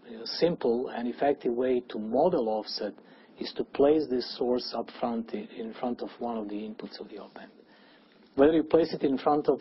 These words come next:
the, uh, the, the plus input or the minus input makes no difference, because we already know that we have no idea what the sign of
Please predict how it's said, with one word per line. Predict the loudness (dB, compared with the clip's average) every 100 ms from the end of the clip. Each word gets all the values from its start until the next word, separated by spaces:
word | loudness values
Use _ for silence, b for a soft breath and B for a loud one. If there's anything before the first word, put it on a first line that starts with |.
| 2
the, | 2 4 2 0 B B B B -6
uh, | 0 2 2
the, | 0 -4 -4
the | 0
plus | 4 4 4 0
input | 0 0 -2 0
or | -2
the | 0
minus | 0 0 0
input | -2 0 -2 0
makes | -2 -2 -2
no | 0
difference, | 0 0 -2 -4 -4
because | -6 -4 0
we | 4
already | 4 4 2
know | 2 2 2
that | 2 -2
we | -2
have | -2
no | 0 2
idea | 4 2
what | 2 -2
the | -4
sign | -4 -2 -2 -2
of | -6